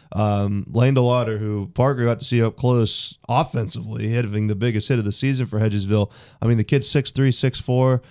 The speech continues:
throws incredibly well, and, and Fletcher misses bats like nobody you've ever seen, and he's got a sub one E R A. So you've got a clash of titans there, and then you think about all the other pitchers you throw into the mix, and Jackson Ruest, of course, and Tanner Matthew from Hedgesville.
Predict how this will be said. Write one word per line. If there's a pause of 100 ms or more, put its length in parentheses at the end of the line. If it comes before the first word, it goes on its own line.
(100)
throws
incredibly
well, (180)
and,
and
Fletcher
misses
bats
like
nobody
you've
ever
seen,
and
he's
got
a
sub
one
E
R
A. (260)
So
you've
got
a
clash
of
titans
there, (260)
and
then
you
think
about
all
the
other
pitchers
you
throw
into
the
mix,
and
Jackson
Ruest,
of
course,
and
Tanner
Matthew
from
Hedgesville.